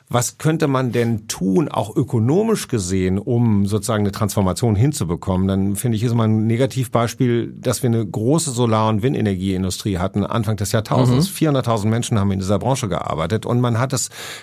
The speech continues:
Speaker 1: kaputt gemacht. Man hat es politisch kaputt gemacht. Es ist dann abgewandert nach China. Die Chinesen machen das sozusagen heute zum Geschäftsmodell. Und, ähm, jetzt müssen wir sozusagen auch aufgrund des, äh, russischen Krieges gegen die Ukraine wieder anfangen, diese ganzen Sachen wieder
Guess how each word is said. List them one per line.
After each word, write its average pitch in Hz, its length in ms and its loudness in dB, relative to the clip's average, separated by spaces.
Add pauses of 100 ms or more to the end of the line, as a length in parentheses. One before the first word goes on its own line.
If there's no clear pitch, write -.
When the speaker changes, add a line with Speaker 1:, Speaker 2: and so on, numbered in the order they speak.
Speaker 1:
kaputt - 400 0
gemacht. - 440 -4
Man 107 140 2
hat 147 140 0
es - 80 -6
politisch 151 460 2
kaputt 170 400 -2
gemacht. 190 400 0
Es 131 120 -2
ist - 160 -4
dann 127 160 0
abgewandert 127 640 0
nach 107 140 0
China. 175 380 2
Die 143 100 -6
Chinesen 120 440 2
machen 113 240 2
das 104 140 -2
sozusagen 110 340 0
heute 107 220 0
zum 113 180 0
Geschäftsmodell. 156 760 0 (560)
Und, 135 480 0
ähm, 139 220 4
jetzt 139 260 -2
müssen 147 240 0
wir 135 100 4
sozusagen 135 480 -2
auch 120 440 0
aufgrund 113 540 0
des, - 260 0
äh, 107 360 0
russischen 110 540 0
Krieges 120 420 0
gegen 107 240 0
die 110 80 -2
Ukraine 113 540 0
wieder 123 340 0
anfangen, 131 480 0
diese 120 220 0
ganzen 117 320 -2
Sachen 120 360 0
wieder 120 340 2